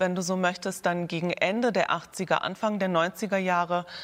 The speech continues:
von einer anderen Generation auch abgelöst. Und das waren diejenigen, die tatsächlich in den achtzigern geboren waren oder Ende der siebzigern geboren waren und, äh, die Wiedervereinigung sehr, also den Rassismus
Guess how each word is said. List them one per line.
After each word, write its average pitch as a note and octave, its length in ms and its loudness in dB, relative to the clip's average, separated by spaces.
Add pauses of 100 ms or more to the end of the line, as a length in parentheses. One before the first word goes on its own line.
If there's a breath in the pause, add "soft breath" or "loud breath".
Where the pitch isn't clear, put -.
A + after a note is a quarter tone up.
(140 loud breath)
von F3+ 140 0
einer E3+ 240 2
anderen B3+ 440 0
Generation F3 760 -2
auch - 240 -2
abgelöst. - 580 0
Und E3 60 0
das E3 160 -4
waren F#3 180 0
diejenigen, G3 760 -2
die F3+ 260 -4 (340 loud breath)
tatsächlich F#3+ 460 0
in G3 60 0
den E3+ 180 -2
achtzigern G3 480 -2
geboren F3+ 480 2
waren B3 260 0
oder F3+ 260 0
Ende G#3 200 0
der G3 140 -4
siebzigern A#3 460 -4
geboren G#3+ 440 0
waren G#3 280 2 (520 loud breath)
und, F#3+ 360 2
äh, F#3 60 2
die F3+ 180 -2
Wiedervereinigung E3 800 2
sehr, D#3 220 2
also E3+ 180 -2
den F3+ 180 0
Rassismus A#3 840 -2